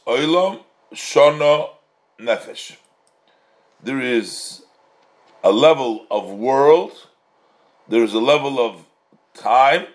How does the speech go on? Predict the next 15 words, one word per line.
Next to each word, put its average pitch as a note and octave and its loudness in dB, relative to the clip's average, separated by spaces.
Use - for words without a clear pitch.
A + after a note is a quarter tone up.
You B2+ -10
know, B2 -2
Olam, D#3 0
world E3 -6
would C#3+ -14
mean C#3+ -18
space. - -12
So A#2+ -12
that B2 -16
there B2+ -14
is A2+ -10
space, - -10
there A#2+ -8
is A#2 -10
time, C3+ 0